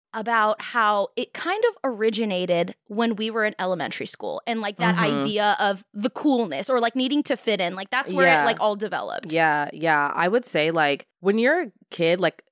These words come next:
Speaker 2: I would say, like, toddlerish age, you don't, like, you're just living life. Like, no, you don't, you're not comparing yourself. Like, comparison, like, doesn't exist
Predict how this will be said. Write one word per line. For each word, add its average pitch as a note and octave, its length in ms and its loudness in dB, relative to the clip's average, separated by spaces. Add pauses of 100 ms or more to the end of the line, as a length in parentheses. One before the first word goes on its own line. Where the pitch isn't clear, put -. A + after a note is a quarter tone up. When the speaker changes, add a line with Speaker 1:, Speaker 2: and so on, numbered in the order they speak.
Speaker 2:
I G3 80 2
would G#3 140 2
say, A#3+ 120 0
like, F#3 260 0
toddlerish F#3 1080 0
age, A#3+ 640 0 (180)
you E3+ 160 -6
don't, A#3+ 260 4
like, F#3 240 -4
you're A#3+ 200 0
just G#3+ 260 0
living D3 320 2
life. B2 280 0
Like, D3 160 0
no, D#3 220 0
you F#3 140 -4
don't, G3+ 240 2
you're F3+ 100 -2
not F#3 120 0
comparing E3 480 0
yourself. C#3+ 360 0
Like, D3 120 -4
comparison, E3+ 440 0
like, F3+ 200 -2
doesn't C3 280 0
exist C3 480 -2